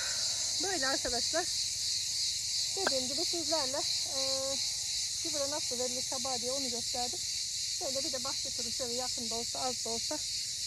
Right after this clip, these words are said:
bir video, e, çekelim dedik. Hem oğlumla beraber hem bir içeriğimiz olsun dedik arkadaşlar. Böyle. Bu videomuz böyle olsun arkadaşlar.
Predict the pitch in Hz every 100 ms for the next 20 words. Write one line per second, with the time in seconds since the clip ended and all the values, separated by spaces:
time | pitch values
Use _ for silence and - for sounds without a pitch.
0 | - - 277 262 226 226 - - - 240
1 | 233 240 - 247 226 220 220 233 277 -
2 | 240 233 233 240 233 220 220 233 220 233
3 | 302 - - - - - - 302 269 277
4 | - 269 262 262 247 220 - 226 226 -
5 | 233 240 233 233 - 320 - - - -
6 | - - - - - 320 240 285 - -
7 | - - - - - 349 254 247 254 269
8 | 262 240 226 233 - 233 233 233 233 -